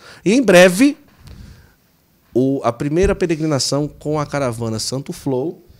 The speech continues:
e uma coisa que estamos sonhando aí para dois mil e vinte e quatro também, que é o Congresso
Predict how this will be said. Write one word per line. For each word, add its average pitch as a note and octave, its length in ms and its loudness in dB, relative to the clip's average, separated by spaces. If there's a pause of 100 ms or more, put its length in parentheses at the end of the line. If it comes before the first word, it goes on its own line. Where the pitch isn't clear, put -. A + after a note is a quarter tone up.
(260)
e - 40 -14
uma C#3+ 120 -10
coisa C#3+ 240 0
que D3 80 -10
estamos C#3+ 340 -10
sonhando D3 500 -10
aí B2 140 -8
para C3 180 -12
dois A#2 200 -10
mil A2+ 120 -8
e A2+ 40 -8
vinte A2 160 -14
e - 40 -20
quatro A#2 280 -8
também, C3 280 -4
que B2 220 -12
é A#2 60 -4
o B2 40 -8
Congresso B2 680 -8